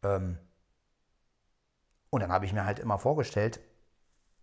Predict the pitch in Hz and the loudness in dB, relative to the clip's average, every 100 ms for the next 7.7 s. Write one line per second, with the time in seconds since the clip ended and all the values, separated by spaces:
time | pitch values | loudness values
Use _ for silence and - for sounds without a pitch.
0 | _ - _ _ _ 107 98 98 104 117 | _ -20 _ _ _ -8 -4 0 2 2
1 | 110 104 104 - 110 110 113 - 110 143 | 2 -2 -4 -4 -2 0 0 2 2 4
2 | 107 - 95 - 95 92 - 90 82 - | 0 -4 -10 -8 -6 -2 -2 -4 -8 -12
3 | _ 104 117 - _ _ _ _ - _ | _ -8 -8 -12 _ _ _ _ -20 _
4 | 104 101 92 - 98 92 90 87 - - | -2 -2 -4 -4 -2 0 -2 -6 -10 -10
5 | 113 101 98 - 95 98 101 98 - 107 | -6 -6 -4 -4 -2 -2 -2 -6 -6 -6
6 | 98 95 90 92 90 92 90 87 82 104 | -4 -4 -6 -2 -2 -2 -4 -4 0 0
7 | 98 92 101 90 85 90 82 | 0 -4 -4 -4 -4 -6 -10